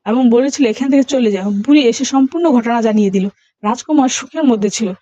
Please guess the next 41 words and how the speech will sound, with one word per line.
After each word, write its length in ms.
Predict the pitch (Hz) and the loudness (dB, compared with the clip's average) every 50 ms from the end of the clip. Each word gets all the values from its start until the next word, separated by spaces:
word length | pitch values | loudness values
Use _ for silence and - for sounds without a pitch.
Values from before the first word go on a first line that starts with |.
| _ _ _ _ - | _ _ _ _ -4
দেওয়ানের 420 | 208 233 233 247 262 277 285 277 269 | -2 0 0 0 0 0 -2 -4 -6
ছেলে 280 | - - - 247 240 | -6 -6 -2 -2 0
বলল, 220 | 240 226 240 247 240 | 2 2 2 2 0
"এতে 280 | - - 233 226 - | -2 -2 -4 -2 0
অবাক 280 | 247 220 226 247 269 - | 0 0 0 0 -2 -2
হওয়ার 160 | 285 302 269 | -2 -2 0
কিছু 240 | 262 277 240 - 285 | 0 -2 -2 -2 -2
নেই, 100 | 214 202 | -2 -2
সে 180 | - - 269 269 | -2 -2 -2 0
বলেছে 340 | 247 240 240 247 247 269 | 0 0 0 0 -2 -2
আমার 240 | 277 - 226 247 247 | -4 -2 0 2 2
মাসিক 340 | 240 214 208 - - 285 262 - - 277 - | 2 0 -2 -4 -6 -8 -8 -8 -10 -12 -8
চলছে, 360 | - 254 233 208 - - 220 208 - _ _ _ _ _ - | -6 -6 -6 -6 -6 -10 -10 -12 -16 _ _ _ _ _ -4
তিন 200 | 277 294 285 269 | 0 2 4 4
দিন 140 | 294 285 233 | 4 2 0
অপেক্ষা 380 | 226 220 - 262 - 285 285 | -2 -4 -6 -8 -6 -4 -2
করতে 280 | 254 262 233 220 - 247 | -2 -2 -4 -4 -4 -2
বলেছি।" 420 | 220 208 202 190 - - - 208 196 _ _ _ _ _ _ _ _ _ | 0 0 0 -2 -2 -4 -6 -6 -6 _ _ _ _ _ _ _ _ _
তিন 260 | - 285 302 330 330 | 0 2 4 4 4
দিন 180 | 277 269 262 254 | 4 4 4 2
পর 200 | - 247 233 240 | 0 0 -2 -2
বুড়ি 260 | 226 202 220 233 247 | 0 0 2 0 0
আবার 260 | - - 214 214 269 | 0 0 -2 -2 -2
সেখানে 320 | 277 - 262 240 240 240 240 | -4 -4 -4 0 0 0 0
পৌঁছালো। 460 | 233 233 214 - - 208 185 175 185 - _ _ _ _ _ _ _ | 0 -2 -6 -6 -6 -4 -4 -4 -4 -6 _ _ _ _ _ _ _
এবার 240 | 277 277 262 311 233 | -4 -2 -2 -2 -2
রাজকুমারী 420 | 214 214 214 - - 294 302 302 | -4 -6 -8 -8 -8 -4 -2 0
তাকে 180 | 294 285 269 277 | 0 0 0 -2
ধমক 380 | 214 185 190 202 214 262 269 254 | -4 -4 0 2 4 4 4 4
দিয়ে 140 | 262 262 254 | 2 0 0
পশ্চিমা 480 | - 269 247 - - 285 294 302 302 | -2 -4 -4 -4 -2 0 2 4 4
জানালার 460 | 247 240 226 214 220 233 247 240 226 | 2 2 0 0 0 0 0 0 0
দিকে 280 | 202 226 214 254 262 277 254 _ _ _ _ _ _ _ _ - | 0 0 0 0 0 -2 -4 _ _ _ _ _ _ _ _ -6
বাইরে 200 | 220 220 226 254 | -4 -2 -2 0
পাঠিয়ে 340 | 247 262 233 233 - 226 220 | -2 -2 -4 -4 -2 -2 0
দিল। 200 | 208 202 190 196 | 0 0 0 0
সে 220 | 202 - - 285 277 | -2 -4 -4 -2 0
এসে 240 | 262 240 - 277 | 0 0 0 0
রাজকুমারকে 800 | 240 220 214 214 - - - 269 277 269 262 - 269 254 277 294 294 _ _ _ _ _ _ _ _ - | -2 -2 -2 -4 -6 -4 -2 0 0 0 0 -2 -2 -2 0 -2 -4 _ _ _ _ _ _ _ _ -10
জানিয়ে 320 | 196 247 233 240 247 262 | -6 -4 -2 0 0 2
দিল, 240 | 233 220 202 190 202 | 2 0 0 -2 -4